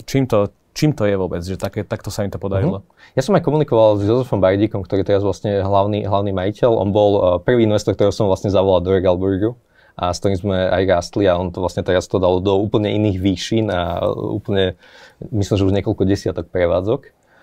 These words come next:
Speaker 2: A z toho, čo som navnímal, oni sa veľmi fokusovali na tú donášku. Robili na to aj svoje vlastné aplikácie, veľmi to promovali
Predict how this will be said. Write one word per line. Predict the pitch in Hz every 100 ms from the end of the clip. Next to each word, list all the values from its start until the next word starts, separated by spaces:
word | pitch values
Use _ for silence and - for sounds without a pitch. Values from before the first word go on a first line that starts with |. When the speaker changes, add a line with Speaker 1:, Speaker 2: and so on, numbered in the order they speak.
| _ _ _
Speaker 2:
A | 101 95
z | 98 -
toho, | 143 185
čo | 151
som | - 127
navnímal, | 101 110 123 113 107
oni | 107
sa | -
veľmi | 107 120 120 107
fokusovali | - - 110 104 98
na | 92
tú | 98
donášku. | 92 90 98 - - 90 -
Robili | 92 90 98
na | 90
to | -
aj | 92
svoje | - 98
vlastné | 87 87 -
aplikácie, | 95 - 143 - 104 101 - 98 92 90
veľmi | 95 98 95
to |
promovali | 85 90 92 98 101 113 139